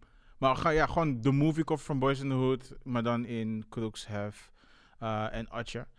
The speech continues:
Ehm, en dit keer hebben ze bijna hetzelfde gedaan, zou ik willen zeggen. Alleen, ehm, moet ik eventjes spieken hoor. Want dit keer is het voor mij op Curaçao, denk ik. Ik zou eventjes moeten kijken.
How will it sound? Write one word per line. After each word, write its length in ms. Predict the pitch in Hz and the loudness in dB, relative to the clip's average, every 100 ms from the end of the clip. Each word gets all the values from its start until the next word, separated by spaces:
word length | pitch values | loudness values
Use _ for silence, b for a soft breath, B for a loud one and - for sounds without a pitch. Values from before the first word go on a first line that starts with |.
| b b b b b _ - | b b b b b _ -8
Ehm, 480 | 123 117 117 117 120 | -6 -4 -4 -4 -6
en 300 | 123 139 123 | -4 -2 0
dit 180 | 120 170 | -2 -4
keer 140 | - | -2
hebben 180 | 160 151 | -2 -4
ze 160 | - 127 | -6 -10
bijna 400 | 113 113 139 190 | -8 -4 -2 -2
hetzelfde 520 | 170 135 - 156 190 190 | -4 -6 -6 -6 -4 -6
gedaan, 240 | 180 180 | -6 -6
zou 140 | 190 | -6
ik 60 | 170 | -6
willen 140 | 170 | -8
zeggen. 320 | 160 170 - 160 | -6 -8 -8 -6
Alleen, 560 | 139 139 139 139 135 B B B - | -2 -2 -2 -4 -8 B B B -6
ehm, 600 | 127 123 123 127 123 127 | -2 -2 -2 -2 -4 -6
moet 420 | - 107 127 127 | -10 -12 -10 -10
ik 60 | 120 | -10
eventjes 420 | - 139 127 - | -12 -12 -14 -16
spieken 400 | - 147 143 117 | -14 -14 -12 -12
hoor. 360 | 107 113 165 - - - - | -10 -10 -12 -14 -20 -20 -20
Want 920 | 120 147 143 139 143 143 143 139 _ _ _ _ _ _ | -14 -10 -8 -10 -12 -12 -14 -16 _ _ _ _ _ _
dit 240 | 143 156 | -6 -4
keer 120 | 151 151 | -2 -2
is 100 | 143 | -2
het 100 | - | -4
voor 120 | 147 | -2
mij 100 | 143 | -2
op 200 | 131 147 | -2 -2
Curaçao, 500 | 131 - 143 104 - | -2 -2 -4 -6 -10
denk 480 | 123 110 160 156 127 | -10 -4 -2 -2 -6
ik. 180 | 113 120 | -6 -8
Ik 100 | 120 | -4
zou 220 | 139 139 | -2 -2
eventjes 260 | 131 - | -4 -8
moeten 240 | 139 123 120 | -6 -6 -4
kijken. 440 | 120 127 135 185 | -2 -2 -2 -10